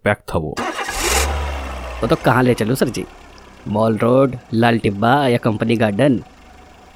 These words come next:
Speaker 1: उसने गाड़ी का इंजन स्टार्ट करते हुए खुशी खुशी पूछा।
Speaker 2: आपको, अ, लंबी दिहार की खदानें पता है?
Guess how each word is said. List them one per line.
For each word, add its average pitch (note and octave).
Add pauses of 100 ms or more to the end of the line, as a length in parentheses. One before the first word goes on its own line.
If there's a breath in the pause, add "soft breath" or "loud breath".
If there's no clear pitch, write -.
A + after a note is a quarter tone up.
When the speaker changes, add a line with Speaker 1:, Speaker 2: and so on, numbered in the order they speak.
(400)
Speaker 1:
उसने A2
गाड़ी A2
का B2+
इंजन A2+
स्टार्ट G#2
करते G2
हुए F2+ (200)
खुशी A2+
खुशी G#2+
पूछा। - (760)
Speaker 2:
आपको, A2+
अ, A2+
लंबी A2
दिहार C3
की -
खदानें A2+
पता C#3+
है? A#2